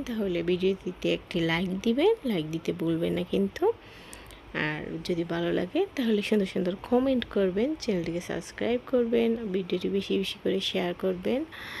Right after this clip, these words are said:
আর এখন কিন্তু অনেক রাত হয়ে গিয়েছে, তো আমি কিন্তু তাদের পাশে বসে মোবাইল দেখছি,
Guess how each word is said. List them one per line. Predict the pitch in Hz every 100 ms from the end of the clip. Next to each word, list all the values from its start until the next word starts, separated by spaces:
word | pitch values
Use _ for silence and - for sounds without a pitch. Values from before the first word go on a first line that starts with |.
| - - - -
আর | 196
এখন | 196 220
কিন্তু | 247 233 220
অনেক | 214 208 214 190
রাত | 196 196
হয়ে | 208 196
গিয়েছে, | 190 190 196 190 - 254 262 262
তো | 220 196
আমি | 180 190 233 247
কিন্তু | 240 226
তাদের | 208 208 190 180 180
পাশে | 180 -
বসে | 185 175 180 - 196
মোবাইল | 185 170 170 170 170 180
দেখছি, | 185 - - -